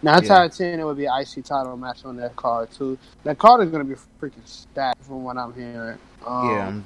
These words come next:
Speaker 2: looking for it now. Oh, they saying the Usos are set to return. So they
Speaker 1: Yep.
Speaker 2: off their, uh, quote-unquote suspension.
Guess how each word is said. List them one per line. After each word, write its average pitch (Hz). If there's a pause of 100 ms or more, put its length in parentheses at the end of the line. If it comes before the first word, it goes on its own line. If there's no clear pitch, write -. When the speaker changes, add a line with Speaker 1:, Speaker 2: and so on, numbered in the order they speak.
Speaker 2:
looking 104
for 92
it -
now. 85 (760)
Oh, 113
they 110
saying 143
the 98
Usos 117
are 85
set 104
to 101
return. 87 (160)
So 78
they 98
Speaker 1:
Yep. 101
Speaker 2:
off 170
their, 98 (1000)
uh, 80 (200)
quote-unquote 107
suspension. 123